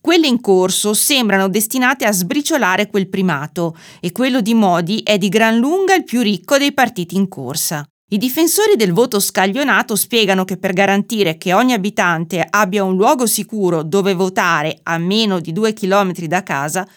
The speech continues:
occorrono oltre un milione di seggi. Già così il personale arriva a quindici milioni di persone, tra funzionari e forze di sicurezza.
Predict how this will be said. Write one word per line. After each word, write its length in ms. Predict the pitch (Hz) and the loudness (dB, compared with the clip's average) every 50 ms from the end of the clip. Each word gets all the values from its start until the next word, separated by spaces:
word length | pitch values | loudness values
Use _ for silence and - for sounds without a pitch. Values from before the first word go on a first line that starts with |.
| _ _ | _ _
occorrono 800 | - 330 330 330 - 254 226 185 180 185 190 185 190 196 190 190 _ | 0 0 0 -2 -2 0 2 2 2 2 0 2 0 0 -2 0 _
oltre 340 | 247 277 311 349 - 381 370 | 2 2 2 2 2 0 0
un 80 | 349 381 | 0 0
milione 400 | 359 277 214 320 - 185 196 190 | -2 0 0 0 0 0 0 0
di 80 | 190 | -2
seggi. 640 | 190 190 - 180 151 147 156 143 131 147 156 160 - - | -2 -4 -4 -4 -6 -6 -8 -8 -6 -6 -6 -6 -6 -4
Già 220 | 190 269 311 339 | 0 2 2 2
così 360 | 330 339 285 208 165 185 190 | 2 0 -2 0 0 0 0
il 120 | 208 190 190 | -2 -2 0
personale 640 | - 208 202 208 - 285 277 233 214 240 269 226 196 | 0 0 0 0 -2 -2 0 2 2 2 2 2 2
arriva 340 | 185 190 196 220 185 180 180 | 2 2 0 0 0 0 0
a 100 | 185 - | 0 -4
quindici 580 | - 226 277 269 277 269 262 262 262 - 285 | -4 -2 0 0 0 0 -2 -2 -4 -4 -4
milioni 400 | 262 269 247 202 170 180 190 202 | -2 -2 -2 0 0 0 0 0
di 140 | 180 185 196 | -2 -2 -2
persone, 760 | 190 185 180 175 - - - 196 175 156 165 165 175 180 170 - - _ | -2 -2 -2 -2 -2 -4 -4 -4 -2 -2 -2 -2 -2 -4 -4 -6 -14 _
tra 220 | _ - 202 180 170 | _ -2 0 0 0
funzionari 880 | 165 - 175 180 175 - - 233 233 226 180 160 165 185 247 294 - - | -2 -6 -6 -6 -4 -4 -4 -2 -2 0 0 0 0 0 -2 -4 -6 -4
e 120 | - 349 | -6 -4
forze 420 | - - 196 170 190 190 - 220 196 | -2 0 -2 -2 -2 -2 -4 -4 -2
di 80 | 180 | -2
sicurezza. 920 | 190 - - 202 165 - 185 170 139 127 139 - - - 170 147 143 151 | -4 -4 -4 -6 -6 -6 -8 -6 -6 -8 -10 -8 -6 -4 -4 -4 -6 -8